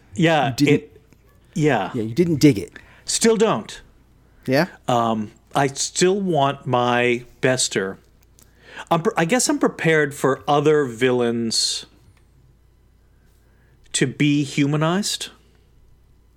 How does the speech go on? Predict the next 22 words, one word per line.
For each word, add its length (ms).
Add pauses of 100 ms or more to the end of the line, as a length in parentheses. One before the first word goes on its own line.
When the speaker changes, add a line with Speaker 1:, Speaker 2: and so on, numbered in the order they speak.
(380)
Speaker 2:
Mm-hmm. 160 (280)
Speaker 1:
or 140
to 100
be 200
problematized. 1160 (2250)
But 120
I 100
think 260
I 100
like 360
my 160
Bester 760 (880)
best 640 (920)
when 440 (380)
he's 460 (100)
an 240
uncomplicated, 1200 (1400)
obviously 640
on 200
the 80
wrong 380
side, 540